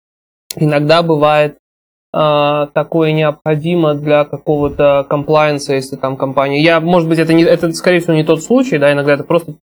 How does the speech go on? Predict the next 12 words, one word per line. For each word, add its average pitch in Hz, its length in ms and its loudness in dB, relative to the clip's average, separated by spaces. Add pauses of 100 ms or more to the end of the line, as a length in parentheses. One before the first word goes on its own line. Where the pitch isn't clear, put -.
(160)
какая-нибудь 135 340 -6
офисная 147 440 -4
политика, 156 580 0 (420)
но 156 220 2
иногда 151 400 2
бывает, 151 600 0 (140)
э, 147 60 0 (320)
это 139 160 -4
сложно, 151 500 -2
например, 139 460 -2
когда 139 360 0
там, 135 300 -6